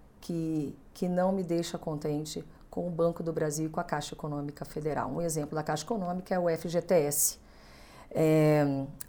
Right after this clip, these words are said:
que eles não devolvem no mesmo valor que deveriam devolver, e que a gente tem um, um, uma poupança forçada. Tá? E pra mim, teríamos que ter, em relação a isso,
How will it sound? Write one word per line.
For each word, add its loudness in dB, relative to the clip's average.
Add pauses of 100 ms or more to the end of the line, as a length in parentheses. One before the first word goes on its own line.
(160)
que 2
eles 2
não 4
devolvem 6
no 2
mesmo 4
valor 4 (260)
que -4
deveriam 4
devolver, 2
e -6
que -4
a 0
gente -4
tem 2
um, 0
um, -8
uma 2 (400)
poupança 8 (200)
forçada. 10 (540)
Tá? 4
E 0
pra 12
mim, 4 (280)
teríamos 10
que 4
ter, 10
em 4
relação 10
a 12
isso, 6